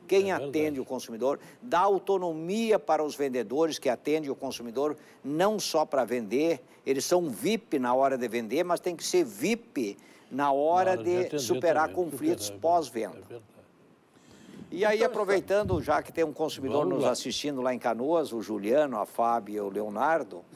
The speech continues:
Speaker 2: Tá
Speaker 1: né,
Speaker 2: certo.
Speaker 1: mandar um abraço especial e a dona Creuza, que tá nos prestigiando aqui, também um
Speaker 2: Dona
Speaker 1: abraço
Speaker 2: Creuza
Speaker 1: especial.
Speaker 2: hoje veio cuidar de perto aqui, ela
Speaker 1: <laughs>
Speaker 2: ficou aqui no Dia do Internacional da Mulher, teve muita homenagem aqui,
Speaker 1: É.
Speaker 2: que ela não ficou sabendo bem pra quem era.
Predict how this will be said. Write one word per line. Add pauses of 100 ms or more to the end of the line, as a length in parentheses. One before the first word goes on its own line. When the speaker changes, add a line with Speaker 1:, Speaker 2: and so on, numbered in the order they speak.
(140)
Speaker 2:
Tá
Speaker 1:
né,
Speaker 2:
certo.
Speaker 1:
mandar
um
abraço
especial
e
a
dona
Creuza,
que
tá
nos
prestigiando
aqui,
também
um
Speaker 2:
Dona
Speaker 1:
abraço
Speaker 2:
Creuza
Speaker 1:
especial.
Speaker 2:
hoje
veio
cuidar
de
perto
aqui,
ela
Speaker 1:
<laughs>
Speaker 2:
ficou
aqui
no
Dia
do
Internacional
da
Mulher,
teve
muita
homenagem
aqui,
Speaker 1:
É. (140)
Speaker 2:
que
ela
não
ficou
sabendo
bem
pra
quem
era.